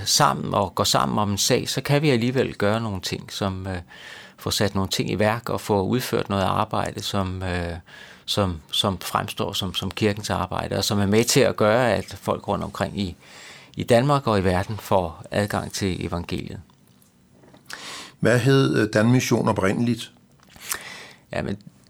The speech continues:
Speaker 1: den del af Danmission, som går tilbage til atten hundrede og enogtyve, det var det, der hed Det Danske Missionsselskab.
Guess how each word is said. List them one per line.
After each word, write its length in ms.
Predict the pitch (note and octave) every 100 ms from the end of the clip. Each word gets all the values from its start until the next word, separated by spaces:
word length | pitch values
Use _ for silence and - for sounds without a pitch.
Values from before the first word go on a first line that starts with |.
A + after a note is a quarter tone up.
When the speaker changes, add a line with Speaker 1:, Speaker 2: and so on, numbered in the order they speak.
| -
Speaker 1:
den 160 | D3 - -
del 220 | D3 G#2+
af 100 | A2+
Danmission, 500 | A2+ A2 C3+ C3 A2
som 160 | - G#2+
går 120 | A2+
tilbage 340 | G#2+ A#2 A#2
til 160 | C3+ B2
atten 280 | F#2 A#2 A#2+
hundrede 280 | C3 C3+ A#2+
og 60 |
enogtyve, 600 | B2 A#2+ G#2+ - B2 B2+ C3+
det 160 | C#3
var 100 | C3+
det, 160 | B2+ C3
der 60 |
hed 160 | C3 A#2+
Det 160 | A2 G#2
Danske 320 | A2+ C3+ B2+
Missionsselskab. 1040 | A#2+ - D#3 D3+ - C3 - C3 - -